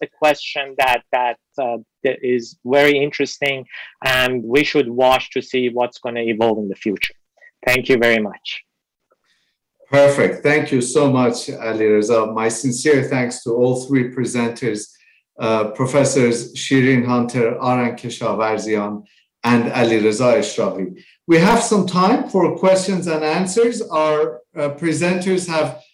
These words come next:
Speaker 2: kindly agreed to, um, uh, to take some questions. We have a number of questions from social media already. Uh,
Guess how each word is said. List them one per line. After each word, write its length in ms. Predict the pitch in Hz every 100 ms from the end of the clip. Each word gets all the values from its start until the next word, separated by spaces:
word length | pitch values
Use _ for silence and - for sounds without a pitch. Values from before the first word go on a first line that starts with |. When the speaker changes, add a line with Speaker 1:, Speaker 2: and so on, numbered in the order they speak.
| _ _
Speaker 2:
kindly 800 | - 190 208 214 180 180 170 151
agreed 520 | 139 170 208 247 - - -
to, 380 | 160 156 151
um, 420 | 139 135 131 127 - _ _ -
uh, 280 | 143 143
to 100 | 156
take 280 | 143 170 170
some 260 | - 170 139
questions. 680 | 170 170 175 226 240 - - _ _
We 140 | 156
have 320 | 165 190 180
a 20 | 165
number 300 | 190 190 180
of 140 | -
questions 600 | - 170 165 190 170 -
from 240 | - 160 139
social 480 | 180 170 139 165
media 440 | 147 165 160 156 151
already. 800 | - 147 143 160 156 139 147 _ _ _ -
Uh, 480 | 151 147 147 147